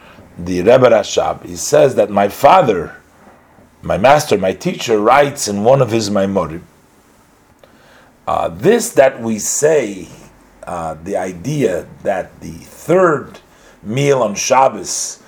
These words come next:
so we learn it out from the Pasuk, "Hayom Loi Gomer," that today you shall, will not find it in the field. So the fact that it says "Hayom Loi" in a way of a prohibition, a negative,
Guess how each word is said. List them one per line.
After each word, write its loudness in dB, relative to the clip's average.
so -14
we -10
learn 2
it -2
out 4
from -2
the -6
Pasuk, 0
"Hayom -2
Loi 2
Gomer," 2
that -6
today 0
you -2
shall, 0
will 0
not 2
find -2
it -10
in -14
the -14
field. -18
So -2
the 0
fact 4
that 4
it -4
says 2
"Hayom -2
Loi" 4
in 0
a 2
way 4
of 0
a 2
prohibition, -2
a 6
negative, 0